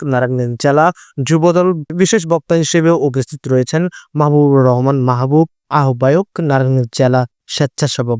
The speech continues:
দল। উদ্বোধক হিসেবে উপস্থিত রয়েছেন খোরশেদ আলম ভূঁইয়া, সদস্য সচিব, আড়াইহাজার উপজেলা যুবদল, আলমগীর হোসেন সাকিব, সদস্য সচিব, আড়াইহাজার উপজেলা স্বেচ্ছাসেবক দল। বিশেষ অতিথি হিসেবে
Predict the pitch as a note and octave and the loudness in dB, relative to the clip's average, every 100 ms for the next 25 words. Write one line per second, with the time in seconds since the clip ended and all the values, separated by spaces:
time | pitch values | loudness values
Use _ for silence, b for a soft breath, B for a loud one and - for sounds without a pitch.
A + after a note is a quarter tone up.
0 | A#2+ A#2 B2 _ _ F#3 F3+ G#3+ G#3+ G#3 | -4 -6 -6 _ _ -2 0 2 2 2
1 | G3 A3+ F#3+ F3+ C#3 C3+ C3+ B2+ C3+ E3+ | 2 0 0 0 0 -4 -4 -2 -2 -2
2 | F3 - C#3+ - C3+ B2 B2 A#2+ A2+ B2+ | -4 -2 -2 0 0 0 0 0 0 2
3 | D#3 F3+ D3 D3+ - D3+ D#3+ D3 E3+ - | 2 0 -2 -2 -2 -4 -4 -4 -6 -6
4 | C3 B2 B2 B2 A2+ A#2+ A#2+ A#2 A#2 A#2 | -2 0 0 -2 -4 -4 -6 -2 -2 -2
5 | B B B C3 B2+ A#2+ A2+ A2+ B2 B | B B B -2 0 0 -2 -4 -6 B
6 | B C3+ C3 B2 A#2+ C3+ - B2+ - C#3+ | B 0 0 -2 -4 -6 -4 -4 -2 -2
7 | - F3 F3 b - D#3 D#3+ - D#3 F3 | -2 -4 -4 b -4 -2 -2 -4 -4 -4
8 | D3+ F#3 G#3+ - C3 C#3 C3+ B2+ A#2+ A#2+ | 0 -2 -2 -6 -2 0 -2 -2 -4 -4
9 | B2+ A#2+ C3 F3 b b - D#3 - B2+ | -6 0 0 0 b b -4 -4 -2 -4
10 | - A#2 A2+ C3 A2+ G#2+ - C3 D3 A3+ | -2 -2 -4 -2 -2 -4 -6 0 2 2
11 | - D#3+ C#3+ D#3+ F#3 D#3 F3 F#3+ F#3 | 0 -2 -2 0 0 2 2 2 2